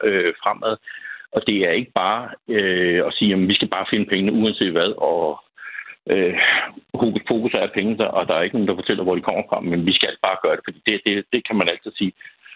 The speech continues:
Så jeg synes, at, at jeg har lært af, eller erfarer her, at,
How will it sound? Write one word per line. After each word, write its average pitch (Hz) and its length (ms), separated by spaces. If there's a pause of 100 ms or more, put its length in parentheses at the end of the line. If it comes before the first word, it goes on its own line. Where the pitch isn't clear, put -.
(400)
Så - 140
jeg 190 60
synes, 165 180
at, 190 180
at 101 160
jeg 101 80
har 95 140
lært 71 120
af, - 240
eller 82 220 (640)
erfarer 147 280
her, 151 180
at, 90 180